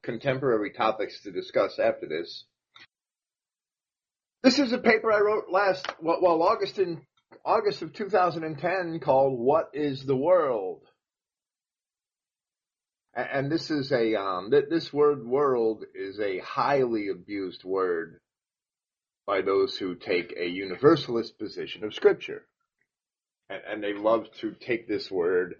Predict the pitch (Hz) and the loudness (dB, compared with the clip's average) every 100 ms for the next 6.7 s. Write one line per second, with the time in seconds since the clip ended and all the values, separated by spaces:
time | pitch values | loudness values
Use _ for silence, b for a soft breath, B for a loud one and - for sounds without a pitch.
0 | 92 95 - - 110 101 95 92 - _ | -8 -8 -6 0 2 4 0 -4 -10 _
1 | _ _ _ _ _ 185 175 - 220 226 | _ _ _ _ _ -2 -2 0 2 2
2 | 220 208 190 165 156 151 147 139 113 117 | 0 0 0 2 2 2 2 0 0 -2
3 | 120 - 113 107 113 110 110 110 - 95 | -6 -8 -6 -2 0 2 2 0 -4 -8
4 | 92 160 131 - - - - - 92 92 | 4 6 6 2 -16 -20 -14 -6 -6 -4
5 | 110 - 123 107 92 98 92 - 120 - | -4 -4 -4 -4 -2 -2 -2 -6 -8 -8
6 | 104 98 92 - 107 107 - | -10 -6 -8 -6 -2 -2 -4